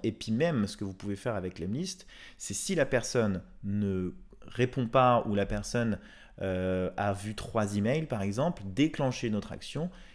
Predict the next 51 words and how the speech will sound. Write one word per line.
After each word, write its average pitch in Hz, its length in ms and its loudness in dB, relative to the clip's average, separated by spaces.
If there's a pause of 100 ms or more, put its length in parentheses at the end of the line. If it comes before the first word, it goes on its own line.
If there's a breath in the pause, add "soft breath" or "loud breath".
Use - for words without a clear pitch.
(160 loud breath)
qui - 140 -6
vous 104 120 -4
pousse - 640 -4
vos 107 200 0
commerciaux 104 580 -2
à 110 60 0
aller 98 220 2
décrocher 120 520 -2
leur 104 120 -2
téléphone 95 440 -4
pour 131 320 -6 (160)
appeler 117 580 -4
le 98 240 -2
lead 110 240 -2 (100)
en 107 60 -2
question. - 320 -6 (460 loud breath)
Donc 123 160 2
c'est 151 100 2
beaucoup 175 420 4
moins 151 200 4
fastidieux 113 720 2
que 110 80 0
de 101 120 2
rentrer 110 460 2
chaque 110 220 0
personne 110 340 2
dans 98 160 2
un 98 80 2
C 95 240 2
R 98 60 2
M. 139 200 4 (300 loud breath)
En 101 120 2
quelques 156 420 2
secondes, 123 240 2
vous 101 160 0
arrivez 101 280 2
à 92 80 2
enrichir 127 480 2
une 110 100 2
information, 104 440 0
vous 151 60 -2
pouvez 95 240 -6
même 110 180 4
le 98 60 2
rajouter 98 400 -2
directement 98 420 -2
dans 95 80 -2
votre 92 160 -2
C 95 160 -2
R 98 60 0
M. 165 200 2